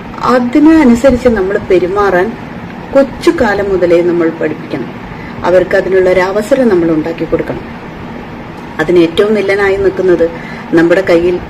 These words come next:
നമ്മളെല്ലാവർക്കും നമുക്കൊന്നും ഒഴിച്ചുകൂടാൻ പറ്റാത്ത നമ്മുടെ ഫോണ് തന്നെയാണ്. കുട്ടികൾ വീട്ടിൽ വരുമ്പോ കുട്ടികളുടെ പഠന സമയത്തെങ്കിലും വീട്ടിലുള്ള ഇലക്ട്രോണിക് ഗാഡ്ജറ്റുകൾ, അതായത് ഫോണ്, കമ്പ്യൂട്ടർ, ടി വി എന്നതൊക്കെ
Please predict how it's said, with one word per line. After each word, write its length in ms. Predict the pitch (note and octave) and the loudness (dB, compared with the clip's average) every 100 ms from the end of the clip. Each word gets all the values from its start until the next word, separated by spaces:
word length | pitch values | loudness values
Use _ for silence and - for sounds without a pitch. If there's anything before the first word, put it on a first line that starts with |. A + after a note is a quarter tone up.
| - | -2
നമ്മളെല്ലാവർക്കും 920 | F3 F#3 F#3 E3+ F#3+ G3 F#3+ F3+ E3+ | 0 2 2 2 2 2 0 -2 -2
നമുക്കൊന്നും 640 | E3 F3 F3+ F#3 A3 C4+ B3+ | -2 -2 0 0 2 4 4
ഒഴിച്ചുകൂടാൻ 480 | A#3+ A#3+ A3 G3+ | 6 4 4 2
പറ്റാത്ത 380 | F#3+ F#3+ F#3 F3+ F3+ E3 A#2+ A#2 - E3+ | -2 -2 -2 -2 -4 -6 -12 -14 -6 0
നമ്മുടെ 220 | E3+ E3+ | 0 0
ഫോണ് 540 | - F3+ D#3 E3 F3+ | 0 2 4 4 4
തന്നെയാണ്. 540 | E3+ D#3+ C3 - - - - - - - - - - | 4 2 0 -6 -10 -12 -14 -14 -14 -14 -16 -16 -8
കുട്ടികൾ 340 | F3+ - G3+ A3 | -6 0 2 4
വീട്ടിൽ 340 | G#3 F3 - | 2 0 -2
വരുമ്പോ 360 | G3+ F3 D#3+ D3+ | 0 0 0 -2
കുട്ടികളുടെ 680 | - - - F#3+ G#3 G#3 G#3 | -4 -12 -6 -2 0 0 0
പഠന 280 | F#3 E3 F3+ | 0 2 2
സമയത്തെങ്കിലും 840 | F#3+ G3+ F#3+ F#3 F3+ D#3+ D3+ D3+ - - | 2 2 4 4 2 0 0 -4 -6 -6
വീട്ടിലുള്ള 720 | F#3 F#3+ G#3 G3+ F3 E3+ E3+ - - - | -4 -2 -2 2 2 2 -4 -12 -6 -2
ഇലക്ട്രോണിക് 500 | E3+ E3+ G3 G3 F3+ | -2 0 -2 0 2
ഗാഡ്ജറ്റുകൾ, 540 | E3 D#3 D#3 D#3 D3 | 0 0 -2 -2 -4
അതായത് 420 | C#3+ E3 E3+ E3 - - - | -2 -2 0 -2 -6 -12 0
ഫോണ്, 420 | F3+ D#3 D#3 D#3 - - - - - | 4 6 4 0 -6 -12 -14 -6 -2
കമ്പ്യൂട്ടർ, 600 | G#3 F#3 F#3+ F3 D#3 D#3 - - - | 0 0 0 0 -2 -2 -2 -8 -4
ടി 60 | G#3 | -4
വി 380 | G3 G#3 G3 D#3 - - - - - - | -4 -4 -4 -6 -10 -14 -14 -16 -4 0
എന്നതൊക്കെ 580 | E3+ F3 E3+ D#3+ D#3 | 4 4 4 2 0